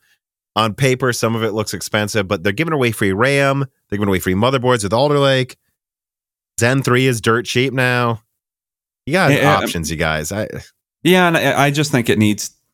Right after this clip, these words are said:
Speaker 2: to be emphasized. And I, I guess consumers have, generally speaking, noticed this. If what we're talking about is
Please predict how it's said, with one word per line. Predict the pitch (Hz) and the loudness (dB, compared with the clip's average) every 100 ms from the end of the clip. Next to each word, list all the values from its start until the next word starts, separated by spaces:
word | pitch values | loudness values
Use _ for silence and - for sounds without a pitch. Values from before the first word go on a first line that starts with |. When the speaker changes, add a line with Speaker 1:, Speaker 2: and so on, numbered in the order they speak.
| - | -6
Speaker 2:
to | 113 | 0
be | 107 104 92 - | 2 2 2 0
emphasized. | 107 101 107 - 98 98 - | 0 0 -2 0 0 0 0
And | 107 - | 0 2
I, | 123 135 127 | 0 0 0
I | |
guess | 117 120 127 120 - | 0 2 0 -2 -6
consumers | 127 117 - 120 113 113 120 | 0 0 2 2 4 4 2
have, | 110 110 - _ _ _ _ 135 | 2 0 -8 _ _ _ _ -4
generally | 120 123 120 117 | 0 2 2 0
speaking, | 113 131 117 120 110 | 0 0 0 2 2
noticed | 107 104 101 | 2 2 0
this. | 110 104 - - - - - 120 | 0 0 -2 -16 -20 -18 -18 -6
If | - 127 | -2 2
what | 147 139 | 2 2
we're | 143 | 2
talking | 143 139 147 143 | 2 0 0 0
about | 131 123 123 - | 2 2 2 0
is | 113 110 107 107 104 | 2 2 2 2 -2